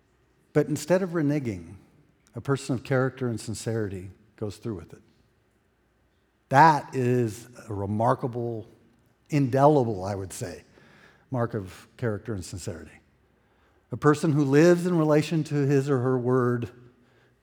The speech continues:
as a bond. Now, I don't know, I, it, it might be my perception, but growing up, my father was a very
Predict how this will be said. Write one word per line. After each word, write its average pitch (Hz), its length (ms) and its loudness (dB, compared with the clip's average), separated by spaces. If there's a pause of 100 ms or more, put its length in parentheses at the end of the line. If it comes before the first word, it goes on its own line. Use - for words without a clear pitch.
(160)
as 110 180 -2
a 101 40 -4
bond. 87 500 -2 (1300)
Now, 135 320 0 (440)
I 139 100 0
don't 220 260 4
know, 165 380 4 (540)
I, - 60 -6
it, - 260 -2
it 208 160 2
might 185 240 2
be 139 100 0
my 120 160 0
perception, 104 600 -8
but 120 420 -10
growing 202 340 2
up, 143 200 4
my 120 160 0
father 135 280 0
was 113 160 -4
a 107 40 -4
very 117 320 0